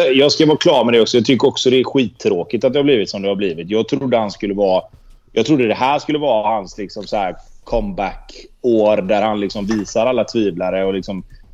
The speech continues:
tystar alla och står där och pratar om sig själv i tredje person. Han har gjort två mål i något derby, liksom. Jag håller med er i allt det ni säger också, att jag vill också att han ska få komma tillbaka och få, liksom,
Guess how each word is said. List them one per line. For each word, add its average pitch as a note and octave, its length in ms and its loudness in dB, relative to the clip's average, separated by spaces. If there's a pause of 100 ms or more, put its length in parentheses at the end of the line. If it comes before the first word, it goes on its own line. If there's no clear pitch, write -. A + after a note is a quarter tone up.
(300)
tystar - 440 0
alla A2+ 240 2
och G#2 100 -4
står B2 280 0
där C3+ 140 4
och A2 80 -2
pratar A2 320 -2
om G2+ 100 -6
sig G#2 140 -10
själv G2+ 280 -4
i F#2 60 -8
tredje F#2+ 340 -6
person. G2 420 -8
Han G2+ 120 -6
har G2+ 60 -6
gjort - 380 -8
två A2+ 280 0
mål G2+ 360 -2
i G2 40 -2
något F#2+ 160 -8
derby, F#2+ 360 -2
liksom. G2 440 -6
Jag B2 220 4
håller C#3 360 0
med E3 240 -2
er E3 180 0
i C3 80 -2
allt B2+ 260 -4
det B2+ 120 -2
ni A2+ 260 -10
säger G2+ 400 -4
också, - 260 -8
att A#2 140 -2 (540)
jag G#2+ 280 -2
vill A#2 240 0
också - 240 -4
att D#3 100 -2
han B2+ 100 -6
ska - 160 -10
få - 80 -16
komma G2 220 -2
tillbaka F#2+ 560 -2
och G2+ 160 -6
få, G#2+ 140 -4
liksom, G2 420 -4